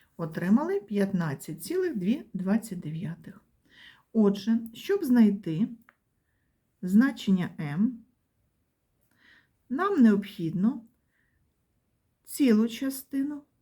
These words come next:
помножити на знаменник дробової частини і додати чисельник дробової частини.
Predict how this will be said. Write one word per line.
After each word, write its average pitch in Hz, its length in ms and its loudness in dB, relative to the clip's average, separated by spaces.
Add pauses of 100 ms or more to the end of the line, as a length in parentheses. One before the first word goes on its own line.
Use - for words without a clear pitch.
(140)
помножити 170 880 2 (120)
на 214 380 2 (120)
знаменник 175 960 2
дробової 185 760 -2
частини 302 680 -12 (680)
і 392 140 2
додати 175 580 0
чисельник 381 840 -6 (300)
дробової 185 600 -2
частини. 156 720 -12